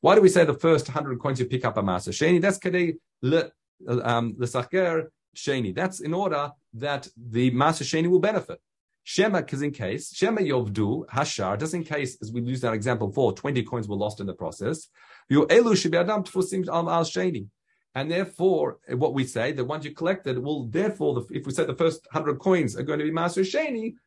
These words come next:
then Maser Sheni doesn't lose out. So Amar Rabbi Zira, Vatzrich Lad not Velomar, Im Elu L'Shelamatan Sheni, Yu Elu Shebiyadam Tfusim Alehem. Now the problem is, that which you collected might not have been Maser Sheni, you might have picked up the Chulin coins, or half the Chulin coins. So what do you have to do?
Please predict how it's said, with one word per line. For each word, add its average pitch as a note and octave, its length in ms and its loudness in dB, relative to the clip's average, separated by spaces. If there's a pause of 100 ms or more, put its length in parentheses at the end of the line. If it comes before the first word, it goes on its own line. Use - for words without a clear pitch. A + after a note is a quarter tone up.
(180)
then G3 200 4
Maser F3+ 400 0
Sheni D#3+ 340 -2
doesn't C#3 420 -2
lose A#2 400 -2 (120)
out. - 240 -14 (540)
So - 160 -4
Amar F3 280 6
Rabbi A#2+ 160 4
Zira, D3 360 0
Vatzrich E3+ 380 0
Lad D#3+ 240 -2
not F#3+ 160 -4
Velomar, F#3 640 2
Im E3+ 200 0
Elu F3+ 340 0
L'Shelamatan C#3+ 600 -6
Sheni, D3+ 600 -2
Yu D3 260 2
Elu D#3+ 200 2
Shebiyadam B2+ 520 -6
Tfusim A2+ 320 -6
Alehem. F2 420 -4
Now C#3 160 4
the - 100 2
problem F#3+ 280 4
is, G#2 380 -2 (280)
that D#3 140 -2
which D#3 200 2
you A#2 100 2
collected B2+ 640 0 (500)
might C3+ 220 2
not E3+ 180 0
have E4 100 2
been F#4+ 200 6
Maser G2+ 340 2
Sheni, F#2+ 240 -2
you G2+ 60 0
might A#2+ 120 0
have C3+ 100 -2
picked D#3+ 140 -2
up F3+ 100 -4
the G3+ 60 -6
Chulin A#3+ 300 -2
coins, F#2+ 300 -8
or F#2+ 80 -4
half B3+ 180 0
the - 80 -8
Chulin G2+ 300 -8
coins. E2 260 -8
So A2+ 60 0
what A#2 80 4
do E3+ 60 4
you D3 60 4
have - 80 -2
to A#2 60 0
do? F2 300 -6